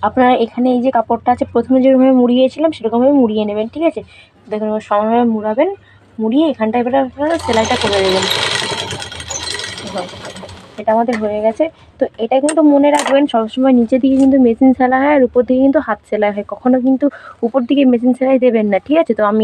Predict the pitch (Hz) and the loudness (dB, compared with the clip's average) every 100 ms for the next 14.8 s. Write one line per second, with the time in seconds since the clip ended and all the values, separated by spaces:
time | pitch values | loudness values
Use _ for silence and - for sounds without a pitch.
0 | 220 240 240 247 226 190 - 233 254 247 | 2 2 0 -2 -4 -6 -6 -2 0 2
1 | 226 214 226 233 240 226 208 226 247 226 | 0 0 -2 0 2 2 0 0 0 0
2 | 220 214 196 247 - - - - 214 226 | 0 -2 -2 -4 -6 -16 -14 0 2 4
3 | 240 247 208 202 202 240 262 214 220 - | 2 2 0 0 0 -2 -2 -2 -2 -2
4 | 220 - 294 233 240 185 - - 170 - | -4 -4 -8 -4 -4 -4 -12 -16 -16 -18
5 | _ - - _ _ - - _ - - | _ -20 -20 _ _ -20 -20 _ -20 -20
6 | _ _ _ _ 262 247 233 254 233 214 | _ _ _ _ 2 4 4 2 0 0
7 | 262 240 226 240 226 214 208 311 - - | 2 2 2 2 2 0 2 0 -2 -8
8 | - 220 - 247 262 254 240 247 233 220 | -4 -2 0 2 2 0 2 4 2 2
9 | 262 233 214 214 254 269 254 220 202 214 | 0 2 0 0 0 0 0 -2 -4 -4
10 | 233 226 311 - - - - - 247 254 | -2 0 -2 -4 -12 -16 -4 -2 2 2
11 | 311 233 233 - 277 220 233 262 - 254 | 2 0 -2 -2 -2 0 0 -2 0 0
12 | 247 240 - 247 254 254 262 - 240 247 | 2 -2 0 0 2 2 0 0 -2 0
13 | 254 240 240 254 254 254 226 247 233 254 | 0 2 2 0 0 -2 -2 0 0 2
14 | 254 233 240 - 240 233 208 202 | 4 4 2 2 2 4 4 0